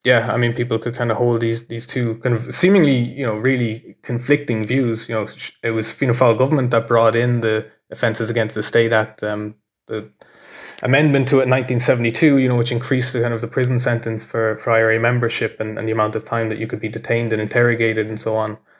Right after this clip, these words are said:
So it's, yeah, it's, it's quite unusual, but,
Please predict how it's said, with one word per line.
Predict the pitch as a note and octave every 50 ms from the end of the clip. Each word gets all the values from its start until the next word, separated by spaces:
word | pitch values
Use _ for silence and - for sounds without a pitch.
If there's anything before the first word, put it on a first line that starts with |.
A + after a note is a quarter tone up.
| _ _ _
So | - B2+ B2+
it's, | B2 B2 - - - -
yeah, | D#3+ D#3+ D#3
it's, | C#3 B2 - - - -
it's | - A#2+ A#2+
quite | - - D#3 B2+
unusual, | A#2 A#2 A#2 A#2+ B2+ B2+ B2 B2 A#2 A2+
but, | A2 A#2 A#2 A#2+ - - - - -